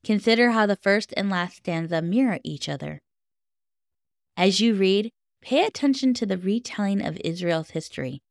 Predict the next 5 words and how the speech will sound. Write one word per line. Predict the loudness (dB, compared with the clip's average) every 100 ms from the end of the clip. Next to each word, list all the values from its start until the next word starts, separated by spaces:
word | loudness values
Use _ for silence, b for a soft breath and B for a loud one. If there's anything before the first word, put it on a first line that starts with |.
| _ _ _ _
What | -8 -8
do | -2 2
you |
notice? | 2 2 -2 -4 -10 -18 _ _ _ _ _ _ _ _ _ _ _ _ _ _ _ _ _ _ _ _ _ _ 0
Consider | 0 2 -2 -2